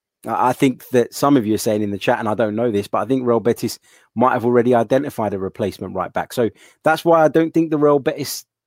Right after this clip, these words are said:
talk is, is serious. It never has been serious. They toyed with the idea, they thought about it, they considered it, but they were only ever willing, uh, to take Hector Bellerin on loan, which is, was just not gonna cut it. And so Hector Bellerin is not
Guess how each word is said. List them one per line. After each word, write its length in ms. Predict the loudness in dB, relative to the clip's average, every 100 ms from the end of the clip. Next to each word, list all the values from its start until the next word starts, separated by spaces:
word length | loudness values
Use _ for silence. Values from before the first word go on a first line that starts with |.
| _
talk 340 | -4 -4 -2
is, 220 | -4 -4 -6
is 100 | -8
serious. 560 | -6 0 2 2 -2 -8
It 80 | -4
never 220 | -2 -2
has 180 | -4 -6
been 200 | -8 -8
serious. 380 | -8 -8 -10 _ -20 -20 -6
They 100 | -4
toyed 380 | -2 2 4 4
with 140 | 2
the 100 | 2
idea, 420 | 4 2 2 2
they 160 | 2 -2
thought 320 | -4 -2 2
about 320 | 2 4 2
it, 140 | 2 -2
they 120 | -6
considered 560 | -6 -8 -4 -4 0 0
it, 180 | 0 _ _ _ -4
but 100 | 0
they 100 | 2
were 140 | 4
only 360 | 4 2 0 0
ever 300 | -2 -2 -2
willing, 480 | 0 0 0 -2 -8 _ _ -8
uh, 220 | -6 -6
to 140 | -6
take 280 | 0 0 0
Hector 280 | -4 -6 -4
Bellerin 400 | 0 2 2 0
on 180 | 0 0
loan, 280 | 0 0
which 220 | -6 -12 -12
is, 160 | -12 -14
was 120 | -10 -8
just 220 | -8 -4
not 180 | -4 -4
gonna 180 | -6 -4
cut 200 | -2 -2
it. 120 | -4
And 160 | -10 -8
so 280 | 0 0 0 _ _ _ _ _ _ _
Hector 280 | -8 -4 -2
Bellerin 340 | 2 4 4
is 140 | 2 2
not 260 | 2 0